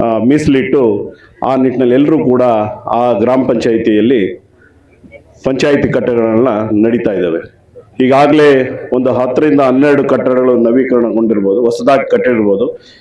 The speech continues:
ಇನ್ನೂ ಒಂದು ಹದಿನೆಂಟು ಪಂಚಾಯಿತಿಗಳು ಈ ತಾಲೂಕಿನಲ್ಲಿ ಪೆಂಡಿಂಗ್ ಇದೆ. ದಯವಿಟ್ಟು ಈ ಹದಿನೆಂಟು ಪಂಚಾಯಿತಿಗಳಲ್ಲಿ ಕೂಡ ಹೊಸ ಕಟ್ಟಡ ಆಗೋ ನಿಟ್ಟಿನಲ್ಲಿ ಶಾಸಕರು ಸೂಚನೆ ಕೊಟ್ಟು ಆ ನಿಟ್ಟಿನಲ್ಲಿ ಕೆಲಸ ಮಾಡ್ಬೇಕು ಅಂತೇಳಿ ಅವರಲ್ಲಿ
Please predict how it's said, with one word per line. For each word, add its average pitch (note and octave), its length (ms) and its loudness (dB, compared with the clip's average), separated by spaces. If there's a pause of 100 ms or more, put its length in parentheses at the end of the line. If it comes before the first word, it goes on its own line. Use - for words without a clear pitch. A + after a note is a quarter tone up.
(220)
ಇನ್ನೂ D#3 180 4 (160)
ಒಂದು C3 380 -2
ಹದಿನೆಂಟು E3 480 2 (1120)
ಪಂಚಾಯಿತಿಗಳು C#3+ 640 2
ಈ C3+ 160 4
ತಾಲೂಕಿನಲ್ಲಿ B2+ 800 2 (720)
ಪೆಂಡಿಂಗ್ C3 300 0
ಇದೆ. A#2 420 0
ದಯವಿಟ್ಟು C#3+ 360 2 (800)
ಈ C#3 120 4 (640)
ಹದಿನೆಂಟು F3+ 360 2
ಪಂಚಾಯಿತಿಗಳಲ್ಲಿ D3+ 720 2
ಕೂಡ C3 220 0 (420)
ಹೊಸ B2+ 160 0
ಕಟ್ಟಡ C#3 400 0
ಆಗೋ B2+ 280 2
ನಿಟ್ಟಿನಲ್ಲಿ B2 480 0 (400)
ಶಾಸಕರು B2+ 800 0
ಸೂಚನೆ C3 380 0
ಕೊಟ್ಟು A#2+ 260 0
ಆ A2+ 140 0
ನಿಟ್ಟಿನಲ್ಲಿ A#2 380 -2
ಕೆಲಸ G#2+ 200 -2
ಮಾಡ್ಬೇಕು A2 420 -2
ಅಂತೇಳಿ G#2+ 260 0
ಅವರಲ್ಲಿ G#2 400 0